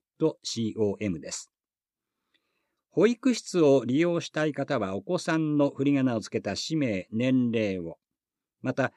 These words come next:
手話通訳をご希望の方はその旨も十二月一日金曜日までにお知らせください。なお、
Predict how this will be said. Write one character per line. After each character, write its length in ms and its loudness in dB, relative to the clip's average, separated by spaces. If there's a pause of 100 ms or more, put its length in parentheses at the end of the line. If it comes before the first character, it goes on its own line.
手 160 -4
話 140 4
通 140 -2
訳 340 0
を 140 0
ご 180 2
希 140 -2
望 160 2
の 100 0
方 240 -2
は 140 -2
そ 160 -6
の 120 0
旨 280 -2
も 220 0 (140)
十 280 0
二 160 2
月 340 -4
一 320 0
日 300 -4
金 340 0
曜 320 2
日 200 -2
ま 200 -4
で 140 0
に 180 4
お 140 -8
知 120 -6
ら 120 -6
せ 120 -4
く 120 -10
だ 100 -10
さ 280 -10
い。 100 -18 (560)
な 140 2
お、 120 -4